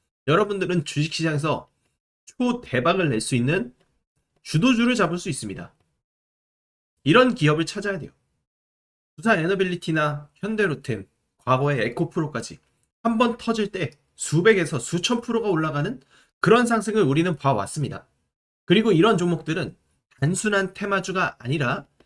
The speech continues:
자, 세계 최초라는 그 타이틀이 만들어내는 압도적인 성과였어요. 지금 이십육 년도 들어서 지금 저는 이 종목을 발굴했고, 지금 제 레이더에 포착이 되어 있습니다.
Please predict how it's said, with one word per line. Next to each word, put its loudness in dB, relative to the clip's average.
자, -12
세계 0
최초라는 -2
그 -6
타이틀이 -2
만들어내는 -2
압도적인 0
성과였어요. -6
지금 2
이십육 0
년도 2
들어서 0
지금 2
저는 4
이 4
종목을 6
발굴했고, -2
지금 4
제 2
레이더에 0
포착이 -4
되어 -2
있습니다. -6